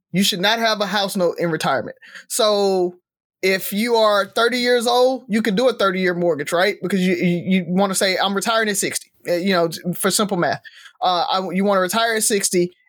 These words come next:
At thirty, you can do a thirty-year mortgage. If today we went out and we got a mortgage at forty, you need to refinance for a twenty-year mortgage, and you need to make sure that you can afford it, that, right? So don't go get a b-, a huge house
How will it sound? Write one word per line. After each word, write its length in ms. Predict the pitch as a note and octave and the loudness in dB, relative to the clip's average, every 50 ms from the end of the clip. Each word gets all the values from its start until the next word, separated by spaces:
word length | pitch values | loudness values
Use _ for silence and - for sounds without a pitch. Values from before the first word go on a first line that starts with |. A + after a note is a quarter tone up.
| _ _ | _ _
At 260 | - E3+ E3 - _ | -2 -2 -2 -4 _
thirty, 480 | - B3+ D4 D#4 C#4+ B3+ A3 G#3+ G#3 - - | 0 0 0 0 0 0 -2 -2 -4 -8 -4
you 140 | - F#3+ G#3+ | -2 0 0
can 120 | - G#3+ | 0 0
do 140 | F3+ B3 C4+ | 2 2 2
a 40 | A#3+ | 2
thirty-year 420 | A#3+ - G3 F#3+ F#3+ F3 E3+ E3+ | 2 0 0 0 0 0 0 0
mortgage. 480 | E3 D#3+ E3 D#3 C3+ A#2+ - - - - _ - | 0 0 -2 -2 -2 -4 -4 -6 -10 -8 _ 0
If 320 | E3+ F3+ F3 - - - | 0 0 0 -4 -6 -6
today 420 | - - G3+ E3 G#3+ A#3+ C4 C4 | -4 -4 -2 0 0 0 2 0
we 160 | A#3+ G3 A#3 B3 | 0 -2 -2 -2
went 160 | A#3 A#3+ A3+ | 0 0 0
out 140 | A3 A3 G#3+ | 0 0 0
and 80 | G3 | -2
we 60 | A3 | -2
got 140 | A3 A3 G#3 | 0 0 0
a 40 | G#3 | -2
mortgage 480 | F#3 F3+ F#3+ G#3+ A#3+ B3+ B3+ - - - - | -2 0 0 2 2 0 0 -4 -4 -2 -2
at 180 | F#3 F3 - - | -2 -2 -2 0
forty, 340 | A3+ A3+ B3+ C4 D4 D4 D4 - - - - _ _ _ | 0 2 2 2 0 -2 -4 -10 -18 -20 -20 _ _ _
you 180 | F#3+ F#3+ A#3 | 0 0 2
need 160 | A3 A#3+ B3 G#3 | 2 2 2 2
to 60 | A3 | 2
refinance 500 | G3 A3 A#3 A3+ B3 A3+ A3 G#3+ G#3+ G#3+ | 0 0 0 0 0 0 0 -2 -4 -2
for 160 | - A3 F#3+ | 0 0 0
a 40 | F3 | 0
twenty-year 380 | - - A3+ G#3 G3+ F#3 F3 E3 | 0 -2 0 0 2 0 0 0
mortgage, 420 | D#3 D3 C3+ A2+ - - - - - - _ | -2 -2 -4 -4 -6 -8 -10 -12 -12 -14 _
and 120 | - F3 G3+ | -2 0 2
you 120 | G#3 A3+ | 2 2
need 140 | G#3+ A3+ G#3 | 2 2 0
to 60 | G#3 | 2
make 160 | G3 G#3+ G#3+ | 2 0 0
sure 160 | G#3+ - A#3 G#3+ | 0 0 0 0
that 200 | G3 G3+ F#3+ - | 0 0 -2 -2
you 60 | G3 | -2
can 100 | G#3 F#3+ | -2 -2
afford 260 | F#3+ - C#4+ C#4 A3 | -2 0 2 2 2
it, 120 | F3+ E3+ - | 2 -2 -2
that, 260 | F3 F3+ F3 D3 - - _ _ _ | -2 -2 0 0 -2 -4 _ _ _
right? 260 | E3 F3 F#3+ G#3+ A3+ G#3+ - _ - - - - - | -2 0 0 0 0 -2 -6 _ -20 -20 -20 -14 -4
So 160 | - G3+ F#3 | -2 -2 0
don't 220 | E3+ G#3+ A#3+ A#3+ | 2 0 0 2
go 200 | A3 A#3+ A#3+ A3+ G3+ G3 | 2 2 2 2 0 -2
get 220 | G#3 A3 B3 B3+ B3+ - | 0 0 2 2 2 0
a 100 | G3+ F#3 | 0 0
b-, 180 | E3+ F3+ - - | 0 -2 -2 0
a 140 | F3 F3+ | 0 2
huge 300 | G3 G3+ A#3 A#3+ A3 G3+ | 2 2 2 2 2 0
house 420 | - A3+ A#3+ A#3+ G#3+ F#3+ F#3+ - | 0 0 2 2 0 0 -2 -4